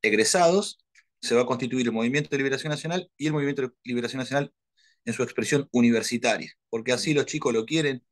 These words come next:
Speaker 1: y esto tiene que, eh, realizarse en esa libertad.
Speaker 2: Ujú.
Speaker 1: Y, y bueno, después vamos a tener también, eh, reunión de trabajo con el rector.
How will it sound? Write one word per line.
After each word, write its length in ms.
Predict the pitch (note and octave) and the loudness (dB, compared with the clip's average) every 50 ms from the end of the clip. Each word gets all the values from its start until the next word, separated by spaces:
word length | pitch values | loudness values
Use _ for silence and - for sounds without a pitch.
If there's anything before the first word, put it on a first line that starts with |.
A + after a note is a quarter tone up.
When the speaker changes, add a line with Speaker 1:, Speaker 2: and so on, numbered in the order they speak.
| _ _ _ _ _ _ _ _ _ _ - | _ _ _ _ _ _ _ _ _ _ -14
Speaker 1:
y 520 | G#2 G#2 G#2 G2+ F#2 F#2+ F2+ - _ _ _ _ _ _ _ _ _ _ _ _ _ - | -12 -10 -8 -8 -8 -10 -12 -14 _ _ _ _ _ _ _ _ _ _ _ _ _ -10
esto 240 | A#2 A2+ A#2 G2 | -4 -2 -2 0
tiene 260 | F#2+ A#2 A2 G#2+ - - | 0 0 0 0 -2 -4
que, 280 | - E2 - - - _ _ _ _ _ _ _ _ _ _ _ _ _ _ | -8 -12 -14 -16 -18 _ _ _ _ _ _ _ _ _ _ _ _ _ _
eh, 280 | - - - - - _ _ _ - | -20 -20 -20 -20 -20 _ _ _ -2
realizarse 640 | A#2+ B2 A#2+ A2+ A#2+ A#2+ - D#3 D3+ D3 - C3 | 0 2 4 4 4 4 4 2 0 0 0 -2
en 80 | B2+ C3+ | -2 -2
esa 200 | B2+ - - A2 | -2 -2 -4 -4
libertad. 420 | G#2+ G#2+ G#2 G2+ F#2+ - - - - - _ _ _ _ _ _ - | -4 -4 -4 -6 -6 -8 -14 -20 -20 -20 _ _ _ _ _ _ -14
Speaker 2:
Ujú. 140 | A#2+ A#2 A2+ | -12 -4 0
Speaker 1:
Y, 580 | A#2 A#2 A#2 A#2 A2+ A2+ A2 A2+ A2+ A2 G#2 G2+ F#2+ G2 - _ _ _ _ - | 2 4 4 4 4 2 0 -2 -2 -4 -4 -8 -10 -14 -14 _ _ _ _ 0
y 120 | B2 B2+ | 2 4
bueno, 240 | B2+ D3+ D3 C3+ C3 | 4 4 4 4 2
después 240 | B2+ B2 - D3+ D3+ | 2 2 4 4 4
vamos 220 | D3+ D3 C#3+ C#3+ | 6 4 2 0
a 100 | C#3+ C3 | -2 -2
tener 380 | - C#3+ C#3+ C#3+ C#3+ C#3 C3+ B2+ | -2 0 0 0 0 -2 -4 -6
también, 720 | _ - C3+ C3+ C#3 C#3 C#3 C#3 C#3 C3+ C3 C3+ C3+ C3 - _ _ _ | _ -6 -4 -2 -2 0 -2 -2 -2 -4 -6 -6 -8 -10 -12 _ _ _
eh, 420 | - A#2+ A2+ A2+ A2+ G#2+ G#2 G2+ G2+ - | -10 -8 -6 -6 -6 -8 -8 -8 -4 0
reunión 300 | A#2+ B2 B2+ C3+ C#3 C3+ | 2 2 4 4 4 4
de 100 | C3+ B2+ | 4 4
trabajo 400 | B2+ C3 B2+ C3+ C3+ - C#3 B2 | 4 2 2 2 2 0 -2 0
con 140 | C3 B2 | 0 0
el 80 | B2 A#2+ | 0 0
rector. 480 | B2 C3+ C3 - - F3+ F3+ F#3 - | 0 -2 -2 0 0 0 0 0 -4